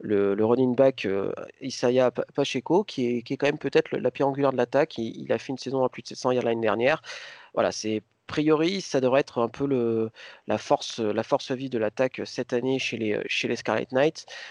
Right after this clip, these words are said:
Euh, Shane Gleason, euh, bah, l'a montré l'année dernière, il a pas, il a, il hésite pas à utiliser le running back quand il le faut, hein. Je rappelle que, que, que Shuba Bart était le, le meilleur, euh, rusher de la ligue, euh, enfin de,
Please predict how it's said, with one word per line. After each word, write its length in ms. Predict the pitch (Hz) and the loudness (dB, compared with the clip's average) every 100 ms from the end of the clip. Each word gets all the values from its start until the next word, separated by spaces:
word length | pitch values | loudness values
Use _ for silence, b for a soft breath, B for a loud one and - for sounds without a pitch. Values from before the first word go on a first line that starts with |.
| B | B
Euh, 800 | - 104 101 101 101 101 92 - - - - | -2 2 2 2 2 0 -2 -4 -6 -8 -4
Shane 200 | - 139 | -2 0
Gleason, 420 | 127 120 143 135 | 0 4 4 4
euh, 160 | 120 107 | 2 2
bah, 200 | 98 92 | 2 2
l'a 120 | 107 | 4
montré 200 | 120 151 | 2 4
l'année 160 | 135 127 | 4 4
dernière, 180 | 151 135 | 4 4
il 80 | |
a 60 | 107 | 2
pas, 240 | - 123 - | 0 -2 -2
il 100 | 120 | -4
a, 80 | 107 - | -6 -6
il 160 | 143 | -10
hésite 220 | 123 120 - | -10 -10 2
pas 140 | 156 | 4
à 40 | |
utiliser 360 | 143 135 131 135 | 4 0 -2 0
le 60 | 131 | 2
running 220 | 127 127 | 2 2
back 140 | 135 | 0
quand 200 | - 123 | 0 -6
il 80 | 113 | -8
le 40 | 110 | -6
faut, 240 | - 170 | 0 4
hein. 160 | 143 127 | 4 2
Je 100 | 113 | -2
rappelle 280 | 110 120 123 | -2 -2 -4
que, 120 | - - B B B - | -12 -12 B B B -8
que, 460 | 104 95 98 - - - - - | -4 -4 -2 -4 -6 -8 -6 -4
que 60 | |
Shuba 240 | 117 - 127 | -2 2 2
Bart 160 | 131 127 | 2 0
était 180 | - | -4
le, 240 | 110 104 - | -4 -4 -6
le 140 | - | -6
meilleur, 360 | 120 127 117 113 | 0 2 2 2
euh, 120 | 104 | 0
rusher 360 | 107 120 - 127 | 0 0 2 2
de 40 | |
la 80 | 113 | 2
ligue, 220 | 120 120 | 0 -2
euh, 320 | 101 - - - | -2 -2 -6 -8
enfin 160 | 101 | -8
de, 140 | 92 | -10